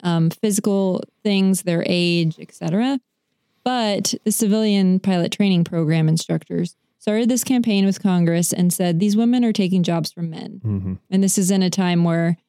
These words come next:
Speaker 1: you know, Americans are
Speaker 2: Yeah.
Speaker 1: already concerned and trying to prioritize,
Speaker 2: Sure.
Speaker 1: you know, future veterans and things like that. And so they tell Congress, like, "Hey, these women are taking our jobs," even though for the most part that wasn't true.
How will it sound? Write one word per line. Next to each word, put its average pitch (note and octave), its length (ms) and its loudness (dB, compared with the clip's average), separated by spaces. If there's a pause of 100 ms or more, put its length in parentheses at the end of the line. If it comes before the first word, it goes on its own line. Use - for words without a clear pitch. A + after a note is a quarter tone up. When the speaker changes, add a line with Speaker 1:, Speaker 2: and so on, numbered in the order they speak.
(120)
Speaker 1:
you B3+ 80 0
know, F#3 160 0
Americans F3+ 560 2
are E3+ 300 0
Speaker 2:
Yeah. G3 100 -4
Speaker 1:
already E3 380 0
concerned E3 540 0
and D#3+ 140 -2
trying E3 240 -2
to E3 60 0
prioritize, E3 880 -2 (340)
Speaker 2:
Sure. G2+ 300 -8
Speaker 1:
you F#3 120 0
know, G3+ 240 -2 (440)
future F3 340 0
veterans E3 460 0
and E3 80 -12
things E3+ 180 -2
like E3+ 140 -8
that. F3 280 -4 (400)
And G3+ 220 2
so F#3+ 600 0 (180)
they A3+ 720 0 (180)
tell G#3+ 200 0
Congress, B3 480 0
like, F#3 140 0
"Hey, G#3+ 180 2
these G3+ 220 2
women F#3 540 2 (360)
are F#3+ 80 0
taking A3 280 2
our A3+ 100 2
jobs," E3+ 800 -2 (480)
even G3 240 2
though F3+ 200 0
for F#3+ 140 -2
the F3+ 120 0
most G3 380 0
part E3+ 220 -2
that - 140 0
wasn't E3 340 -2
true. - 380 -14